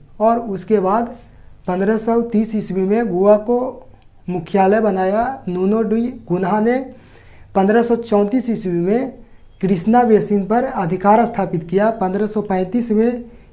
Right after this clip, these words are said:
दीप पर, पन्द्रह सौ उनसठ ईस्वी में दमन पर,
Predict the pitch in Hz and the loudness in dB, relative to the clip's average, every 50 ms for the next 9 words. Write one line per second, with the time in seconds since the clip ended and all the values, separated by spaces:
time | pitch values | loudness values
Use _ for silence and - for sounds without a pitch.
0 | - - - 143 143 170 196 185 202 202 202 240 247 262 254 - - - - - | -18 -10 -8 -2 0 0 2 2 0 0 0 0 0 0 -4 -8 -14 -20 -20 -20
1 | - - - 180 185 196 202 226 220 - 233 233 226 240 - - - - - 185 | -16 -4 -2 0 0 2 2 2 2 2 0 0 0 -2 -6 -8 -12 -8 -4 -2
2 | 190 180 - 254 262 240 226 220 - - 170 165 165 165 185 214 262 277 262 - | -2 0 2 0 0 2 2 -2 0 2 2 2 4 4 4 2 2 0 -2 -10
3 | - - - - - - - - - - - - - - - - - - - - | -16 -20 -20 -20 -20 -20 -20 -20 -20 -20 -20 -20 -20 -20 -20 -20 -20 -20 -20 -20
4 | - - - - - - - - - - - - - - - 156 147 214 226 254 | -20 -20 -20 -20 -20 -20 -20 -20 -20 -20 -20 -20 -16 -6 -2 4 6 8 8 8
5 | 262 247 180 170 160 147 127 | 6 4 2 0 0 -2 -2